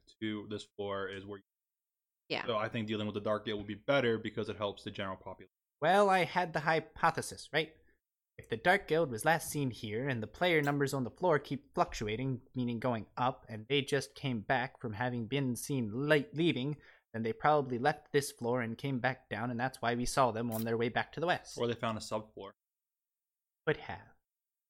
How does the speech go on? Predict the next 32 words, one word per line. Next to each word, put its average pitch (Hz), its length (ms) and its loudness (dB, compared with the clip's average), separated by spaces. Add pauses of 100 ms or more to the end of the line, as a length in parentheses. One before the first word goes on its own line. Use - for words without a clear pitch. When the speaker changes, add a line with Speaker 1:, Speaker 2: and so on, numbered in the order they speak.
Speaker 3:
But 117 140 -12
either 165 260 6
way, 190 300 6
it's 147 80 -8
progress, 156 600 2
so 139 240 -2
I 139 80 0
figured 151 260 0
we 147 80 -2
should 139 160 -6
scout 135 220 2
out 131 100 2
this 127 120 -6
general 127 280 0
area. 107 360 -4 (580)
Speaker 1:
Probably 110 160 0
not 98 80 -2
a 95 40 -6
bad 98 140 -2
idea. 98 260 -4 (520)
Speaker 2:
Yeah. 175 180 0 (3500)
Speaker 1:
I 131 80 2
still 120 100 6
Speaker 3:
Alright. 151 140 2
Speaker 1:
think 120 100 0
the, 110 80 0
I 123 100 -2
still 135 160 -4
think 123 140 -6
the 110 60 -8
Dark 101 240 -4
Guild. 101 180 -8